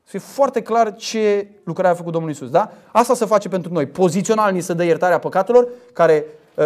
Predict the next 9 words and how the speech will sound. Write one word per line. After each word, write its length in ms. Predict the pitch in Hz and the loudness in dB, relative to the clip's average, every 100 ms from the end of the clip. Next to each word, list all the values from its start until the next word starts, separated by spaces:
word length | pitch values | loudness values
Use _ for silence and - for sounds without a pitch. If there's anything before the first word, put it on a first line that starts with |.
| 156 | 0
lucrare 540 | 160 156 208 196 190 160 | -2 4 6 8 6 2
se 140 | - | 2
aplică 360 | 170 202 202 180 | 0 0 2 2
retroactiv 720 | 185 294 262 220 190 - 196 | 6 6 6 6 4 2 -4
pentru 240 | 180 160 | -4 -4
toate 240 | 151 196 165 | 2 2 2
păcatele 400 | 156 160 170 175 | -2 0 0 -4
și, 80 | 151 | -6
bineînțeles, 540 | 180 165 170 170 | -6 -4 -4 -6